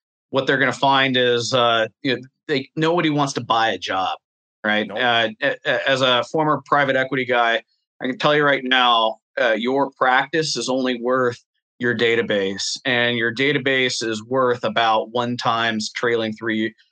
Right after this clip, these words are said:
Speaker 1: uh, annual sales averaged over the last three years. Uh, a true entrepreneur owns a business, and those businesses trade at three to five times earnings. Why? Because it's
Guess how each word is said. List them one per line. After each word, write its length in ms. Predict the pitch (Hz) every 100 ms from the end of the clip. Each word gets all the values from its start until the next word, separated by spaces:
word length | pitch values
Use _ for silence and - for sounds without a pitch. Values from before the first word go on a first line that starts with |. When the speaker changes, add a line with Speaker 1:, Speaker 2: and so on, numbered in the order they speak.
| _ _ -
Speaker 1:
uh, 100 | 110 107 131
annual 280 | 123 117
sales 520 | 104 135 127 120 110 110
averaged 460 | 123 120 113 -
over 180 | 113 110
the 80 | 110
last 320 | 107 104 -
three 200 | 110 104
years. 400 | 98 92 87 - _ _ _ _ _ -
Uh, 280 | 120 107 113
a 20 |
true 260 | 110 175 170
entrepreneur 600 | 143 - 139 151 139 -
owns 240 | 139 135 117
a 40 | 92 127
business, 600 | 120 104 82 - - - -
and 160 | 120 131
those 160 | 131 110 _ 170
businesses 400 | 151 147 139 -
trade 320 | 139 127 117
at 120 | 110 -
three 200 | 135 131
to 80 |
five 300 | 113 123 113
times 340 | 110 117 104 104
earnings. 420 | 110 95 85 - _ _ -
Why? 280 | 117 123 123
Because 240 | 120 123
it's 140 | 110